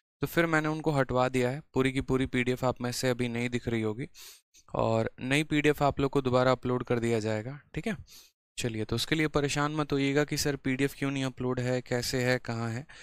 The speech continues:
तो मैंने पहले ही आपको रीज़न बता दिया और अभी क्लास भी दस मिनट लेट होने का रीज़न भी वही था, क्योंकि अभी क्लास के अचानक पाँच मिनट पहले मुझे पता चला यहाँ पर कि जो पीडीएफ़ आपको प्रोवाइड की गई है, उसमें से दो डेटा इंटरप्रिटेशन ऐसे हैं जिनके डेटा गलत लिखे गए हैं,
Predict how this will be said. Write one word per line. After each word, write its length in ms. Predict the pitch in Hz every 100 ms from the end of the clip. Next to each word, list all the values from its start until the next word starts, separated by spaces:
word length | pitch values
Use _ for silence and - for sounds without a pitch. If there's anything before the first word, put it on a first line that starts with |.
| - _ _
तो 80 | -
मैंने 200 | 139 143
पहले 300 | 143 139 139
ही 80 | 156
आपको 280 | 147 139 143
रीज़न 300 | 131 131 139
बता 300 | 127 127 120
दिया 200 | 123 156
और 120 | 160
अभी 180 | 143 135
क्लास 320 | 131 127 127
भी 100 | 135
दस 200 | 139 131
मिनट 220 | 139 131
लेट 200 | 131 131
होने 220 | 127 127
का 80 | 127
रीज़न 340 | 120 113 123 131
भी 80 |
वही 220 | 127 123 110
था, 200 | 135 151 - - - _ _
क्योंकि 240 | - 139 143
अभी 160 | 143
क्लास 320 | 147 139 135 -
के 100 | 143
अचानक 400 | 135 131 131 139
पाँच 200 | 123 127 135
मिनट 140 | 131
पहले 280 | 131 120 131
मुझे 240 | 143 135
पता 260 | - 123 120
चला 240 | - 113
यहाँ 220 | 110 110
पर 200 | 107 127 - - - _ -
कि 80 |
जो 120 | 151 147
पीडीएफ़ 440 | - 139 160 165
आपको 220 | 156 -
प्रोवाइड 420 | 143 135 131 139
की 200 | 135 160
गई 180 | 147 131
है, 80 | 120
उसमें 340 | 135 135 143
से 140 | 135 139
दो 240 | 127 147
डेटा 300 | 156 135 135
इंटरप्रिटेशन 600 | 143 139 135 131 139 135
ऐसे 260 | 120 123 131
हैं 180 | 120 156 - - _ _
जिनके 260 | 139 147 175
डेटा 300 | 151 131 147
गलत 320 | 143 160 160
लिखे 240 | 123 120 107
गए 80 |
हैं, 220 | 110 107